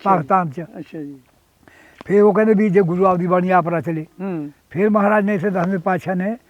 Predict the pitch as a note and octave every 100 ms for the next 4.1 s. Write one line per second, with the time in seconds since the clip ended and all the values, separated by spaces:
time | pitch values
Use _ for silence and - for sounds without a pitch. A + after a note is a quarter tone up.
0 | _ _ - - B3 - - G#3+ G#3+ A3
1 | D3 A3 D3 - - - F#3+ E3 E3+ D3+
2 | C#3 _ G#3 D#3+ B2 - F#3 A3+ G#3+ F3+
3 | A3 - G#3 G3+ B3 G3 F#3+ F3+ F3 C#3+
4 | D3+